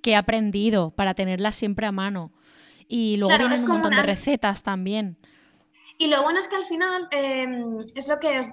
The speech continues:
Speaker 2: lo que te decía antes, que, que Blanca explica las cosas y que todo el mundo podemos entenderlo, ¿no? O sea, mm,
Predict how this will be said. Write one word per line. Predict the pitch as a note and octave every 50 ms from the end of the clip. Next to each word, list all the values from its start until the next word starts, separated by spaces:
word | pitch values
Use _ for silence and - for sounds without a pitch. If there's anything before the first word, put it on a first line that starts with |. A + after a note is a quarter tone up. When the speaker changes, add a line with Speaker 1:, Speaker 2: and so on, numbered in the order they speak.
| - -
Speaker 2:
lo | B3+ A#3+
que | B3 A#3+
te | A#3 A#3
decía | A#3 A3+ A#3 C4 B3+ B3+
antes, | B3+ B3+ B3+ A3+ A3+ G#3+ G#3+ -
que, | - - A3+ A3 A3 A3 G#3+ G#3+ G#3+ G#3 G#3+
que | - A3+
Blanca | G#3+ A3+ A3+ A#3 B3+ C4+ D#4 D#4 D#4 D#4 D4+ D4+ D4+
explica | D4+ D4+ - D4+ D4+ D4 D4 C#4+
las | C#4 C#4 C#4 C#4 -
cosas | - D4+ D#4+ D#4+ E4 E4 D#4 E4+ - - - _ _ _ _ - _
y | - C4 B3 B3+
que | C4 A#3+
todo | A#3+ A#3+ B3+
el | D4
mundo | F4 F#4+ G4 F#4 -
podemos | C#4+ C4 B3+ B3 B3 A#3+ B3+
entenderlo, | B3+ B3 G#3+ A3 A3 A3 A3+ A3+ A3+ A3 A3 G#3 F#3+
¿no? | G3 G#3 C#4 F4 F4+ D4+
O | C4+
sea, | - B3+ A#3 A3+ A3+ A3 - - - C4
mm, | B3 A#3+ A#3+ A#3 A#3 A#3 A3+ A3+